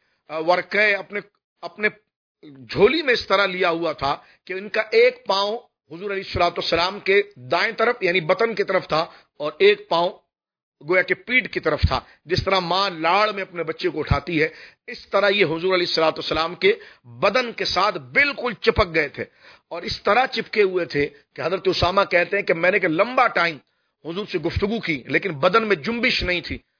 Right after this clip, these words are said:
اور میں حیران تھا کہ حضور علیہ الصلوۃ والسلام پر یہ چیز کیا چپکی ہوئی ہے۔ تو جب سرکار نے چادر ہٹائی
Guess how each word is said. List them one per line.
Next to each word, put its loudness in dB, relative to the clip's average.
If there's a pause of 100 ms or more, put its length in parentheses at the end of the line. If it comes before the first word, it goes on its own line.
(200)
اور -4
میں 0
حیران 0
تھا -2
کہ -6
حضور -6
علیہ -4
الصلوۃ -2
والسلام -2
پر 2 (360)
یہ -2
چیز -8
کیا 0
چپکی -8
ہوئی -4
ہے۔ 0 (220)
تو -14
جب -8
سرکار -2
نے -4
چادر 0
ہٹائی -2